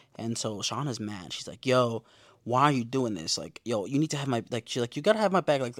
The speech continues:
that's mad weird. Like, tell her, like, chill out with that shit." And Taissa makes that shit about her. And my note is like, "Yo, why is Tai making this about her?" She's like, "Yo, Van really likes this. Like, Van's respecting this. Like, she's like, she believes in this." I'm like, "Bro,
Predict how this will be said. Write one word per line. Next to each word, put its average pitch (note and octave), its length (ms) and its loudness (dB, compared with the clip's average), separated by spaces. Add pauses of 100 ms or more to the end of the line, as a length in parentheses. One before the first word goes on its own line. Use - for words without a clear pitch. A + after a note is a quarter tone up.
that's D#3+ 160 -4
mad D#3+ 480 4
weird. F3 280 2
Like, A2+ 160 -4
tell F3 180 -2
her, F#3+ 160 -2
like, C#3+ 220 -4 (400)
chill F#3 260 4
out F3 140 2
with D#3 120 0
that A2 160 0
shit." A2+ 260 0
And A#2 160 -2
Taissa A#2 440 -2
makes A#2 280 -2
that A2+ 120 -6
shit - 140 -2
about - 220 -8
her. D#3+ 200 2
And A#2+ 80 0
my A#2+ 80 0
note A#2+ 240 -2
is B2 100 -4
like, A2 160 -6
"Yo, F3 140 -4
why D3 180 0
is A#3+ 120 -4
Tai A3 200 -6
making F#3+ 240 -4
this F#3 120 -6
about D3+ 240 -4
her?" F#3 120 -6
She's D#3 140 -8
like, D3 160 -4
"Yo, F3 140 6
Van D#3 280 4
really E3 240 6
likes D#3 280 2
this. C3 200 -2
Like, C3 120 -4
Van's C3+ 300 -2 (400)
respecting C3+ 600 0
this. A#2 160 -2
Like, A2 80 -4
she's A#2+ 260 -4
like, A#2 240 -2 (320)
she - 240 -4 (260)
believes D#3 400 2
in A#2+ 100 2
this." A2 180 -2
I'm D#3 80 2
like, E3+ 180 0
"Bro, G#3+ 360 6